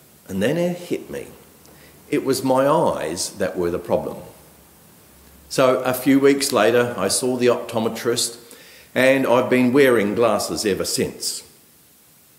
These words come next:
You know, thankfully, we are blessed to live in an era where help is available to assist, uh, many vision-related issues. But that's not the case for everyone.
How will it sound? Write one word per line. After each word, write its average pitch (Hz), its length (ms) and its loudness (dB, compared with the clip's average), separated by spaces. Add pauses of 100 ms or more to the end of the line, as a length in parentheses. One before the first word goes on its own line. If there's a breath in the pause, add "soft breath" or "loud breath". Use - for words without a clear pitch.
(1040 loud breath)
You 196 60 0
know, 175 100 6
thankfully, 170 720 0
we 139 340 2 (100)
are 120 340 -2
blessed 143 540 -2
to 127 60 0
live 123 240 2
in 120 80 2
an 113 160 -2
era 92 360 0
where 101 360 2
help 165 280 -2
is 156 200 2
available 117 720 0
to 98 180 -6
assist, - 520 -2 (280 loud breath)
uh, 92 120 -4
many 120 580 0
vision-related 95 920 -2
issues. - 560 -8 (720 soft breath)
But - 140 -6
that's 208 240 0
not - 160 -2
the - 80 -4
case 104 380 -2
for - 220 -2
everyone. 98 460 -4